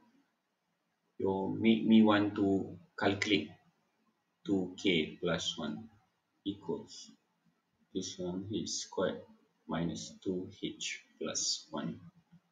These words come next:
plus K squared plus two K plus one. Oh, the number are nice already. Okay, so H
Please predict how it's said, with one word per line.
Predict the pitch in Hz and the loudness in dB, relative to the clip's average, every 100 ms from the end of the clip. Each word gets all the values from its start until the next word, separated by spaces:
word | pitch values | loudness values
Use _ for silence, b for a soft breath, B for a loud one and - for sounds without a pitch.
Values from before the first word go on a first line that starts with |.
| _ _ _ _ _ | _ _ _ _ _
plus | - - - - - - | -10 -8 -6 -6 -8 -4
K | 101 98 | -2 0
squared | 101 - - - - | 0 -2 -2 -4 -6
plus | - 85 - - | -6 -6 -6 -6
two | 110 101 101 | 0 0 0
K | - 87 85 85 - | -4 -2 -2 -4 -10
plus | - - - | -8 -8 -8
one. | - - - _ _ | -10 -10 -14 _ _
Oh, | 85 95 110 123 | 8 12 12 12
the | 113 | 12
number | 92 101 104 113 | 10 10 12 12
are | 98 | 12
nice | 95 98 107 107 | 12 10 8 6
already. | 95 95 117 117 107 95 90 92 - _ - _ _ _ | 4 6 8 10 8 6 0 -6 -16 _ -20 _ _ _
Okay, | 82 - 87 87 | -14 -6 -6 -6
so | - - 82 - | -8 -4 -4 4
H | 113 110 - - - | 4 6 0 -2 -4